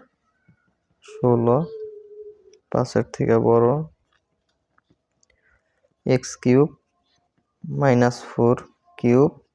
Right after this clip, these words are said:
মাইনাস ফোর কিউব মানে মাইনাসের চৌষট্টি। মাইনাসের সংখ্যাগুলা শূন্যর থেকেও ছোট হয়, তাহলে ছত্রিশের থেকে অবশ্যই ছোট হবে, তাহলে এটা সঠিক।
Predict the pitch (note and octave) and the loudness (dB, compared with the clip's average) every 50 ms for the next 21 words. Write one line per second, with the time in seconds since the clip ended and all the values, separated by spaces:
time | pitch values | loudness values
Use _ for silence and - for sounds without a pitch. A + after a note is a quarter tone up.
0 | _ _ _ _ _ _ - C3+ B2 B2 C3 C3 C3 - - - C#3 C3+ C3 - | _ _ _ _ _ _ -2 0 2 2 2 0 -2 -4 -4 -2 -2 -2 0 2
1 | - C#3 C3 D3 D3 C#3+ C3+ C3 B2+ B2 A#2+ A#2+ A#2+ A#2 - - A#2+ A2+ - - | 0 2 2 2 0 0 0 0 0 0 0 0 -2 -2 -2 -2 -2 -2 -2 -4
2 | - - - - - - _ - - _ _ _ _ _ - - _ _ _ - | -6 -6 -6 -10 -18 -20 _ -20 -20 _ _ _ _ _ -20 -20 _ _ _ -4
3 | B2 B2 B2+ B2+ B2+ B2+ C3+ C#3 - E3 D3+ - - - D#3 D3 D3+ D3 - D3 | -2 0 0 0 0 0 0 0 2 0 0 0 0 -2 -2 0 0 0 0 0
4 | C#3 C3 C3+ C#3 C#3+ D#3 - - - - - - _ - - - - E3 E3 E3+ | 2 2 4 4 4 2 0 -2 -10 -20 -20 -20 _ -16 -10 -4 0 2 4 4
5 | E3+ F3 F3 F3 - - C#3 B2 C3 B2+ B2 - - - C3 - C3 B2+ A#2 G#2 | 4 4 2 2 0 -2 0 2 2 2 2 0 0 0 0 0 2 0 0 0
6 | - B2 A#2+ B2 - - D3+ D3+ D3+ - C#3+ C#3 C3+ D3 C3+ B2 - C#3+ B2+ C3+ | 2 2 0 2 2 2 0 0 0 0 -2 0 0 0 0 0 2 2 2 2
7 | C3 B2 B2 - - - B2 A#2+ - - B2+ B2 - C3 C3 C3 A#2 A#2 A#2+ C3+ | 2 2 -2 -2 0 0 0 0 0 -2 0 0 0 0 0 0 0 0 0 0
8 | C3+ C3 A#2+ A#2+ B2 B2+ - - B2 A2 - - | 2 2 2 4 2 0 0 0 0 0 0 -2